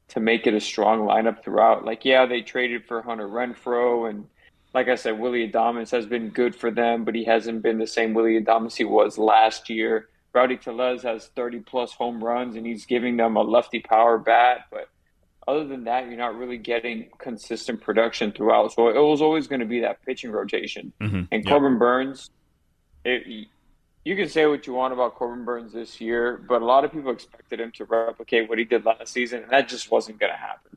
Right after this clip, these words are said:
Speaker 2: Right.
Speaker 1: So what he's giving, what he's giving them this year is what he's gonna give them, and you can't,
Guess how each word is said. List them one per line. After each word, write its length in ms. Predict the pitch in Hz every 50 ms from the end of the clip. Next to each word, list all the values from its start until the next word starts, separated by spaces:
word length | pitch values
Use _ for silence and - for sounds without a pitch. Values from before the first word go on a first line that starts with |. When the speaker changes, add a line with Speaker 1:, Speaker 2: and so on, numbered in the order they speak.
| _ -
Speaker 2:
Right. 360 | 117 92 98 87 69 50 -
Speaker 1:
So 100 | - 123
what 180 | 113 120 120
he's 240 | 131 165 180 170 147
giving, 480 | 120 135 143 135 135 147 139 127 - -
what 200 | - 120 139 156
he's 140 | 190 190 156
giving 300 | 143 165 165 170 175 170
them 200 | 156 135 120 113
this 300 | 107 127 139 135 - -
year 280 | 117 117 131 147 165 147
is 400 | 131 135 127 120 110 107 - - - _
what 320 | - 113 110 120 127 131 135
he's 180 | 143 135 117
gonna 220 | 107 135 135 127 113
give 260 | - 104 131 160 156
them, 200 | 117 92 - 80
and 140 | 104 107 98 -
you 200 | 110 127 135 143 139
can't, 380 | - 160 156 156 147 - -